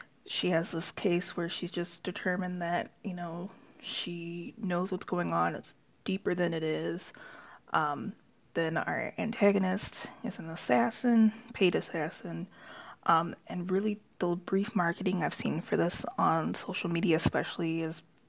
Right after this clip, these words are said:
some saying, you know, "Oh, this will be the new Orphan Black," which of course irritated the fandom. Um,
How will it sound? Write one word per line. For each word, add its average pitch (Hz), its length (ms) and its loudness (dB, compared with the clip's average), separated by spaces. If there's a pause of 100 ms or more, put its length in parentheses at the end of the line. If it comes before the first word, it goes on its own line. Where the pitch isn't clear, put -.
(140)
some 180 320 -2
saying, 175 240 -2
you 202 80 0
know, 175 120 2
"Oh, 269 200 8
this - 240 -4
will 254 100 2
be 233 100 6
the 202 280 8
new 185 180 6
Orphan 160 240 6
Black," 165 320 6
which - 140 -4
of 208 100 -4
course - 380 -2 (200)
irritated 175 400 0
the - 60 -6
fandom. 254 580 6 (600)
Um, 180 320 6